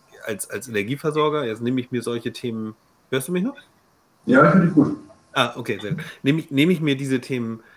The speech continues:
Speaker 1: ähm, für, für meine Gewerbekunden vor, weil im Grunde genommen ja gerade im g-, gewerblichen Umfeld natürlich größere Dächer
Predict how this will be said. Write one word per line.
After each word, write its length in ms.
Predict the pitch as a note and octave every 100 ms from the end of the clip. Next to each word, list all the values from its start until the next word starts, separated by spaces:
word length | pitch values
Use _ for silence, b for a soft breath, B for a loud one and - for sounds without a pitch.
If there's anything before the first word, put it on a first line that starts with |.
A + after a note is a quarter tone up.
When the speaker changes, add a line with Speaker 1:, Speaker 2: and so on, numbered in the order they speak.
| b b _
Speaker 1:
ähm, 580 | A#2 G#2+ G#2 G#2 G#2 A#2
für, 220 | - B2+
für 200 | - -
meine 380 | A2+ G#2+ G#2+ G#2+
Gewerbekunden 880 | - G#2 A2+ A2 C3 C#3 - A#2+ A2
vor, 400 | - A2 C#3 E3
weil 140 | A#2
im 120 | A2+ G#2+
Grunde 280 | A2 C#3+
genommen 460 | C3 B2 B2 B2 B2
ja 100 | G#2
gerade 400 | G2+ G2+ C3+ D3
im 320 | A2+ A#2+ B2 -
g-, 220 | - A2
gewerblichen 520 | G#2+ G2+ B2+ C3+ B2
Umfeld 340 | C#3+ C3+ B2 A2
natürlich 280 | G#2 A2
größere 360 | - B2+ A#2+ G#2
Dächer 480 | A#2+ A#2 D3 F3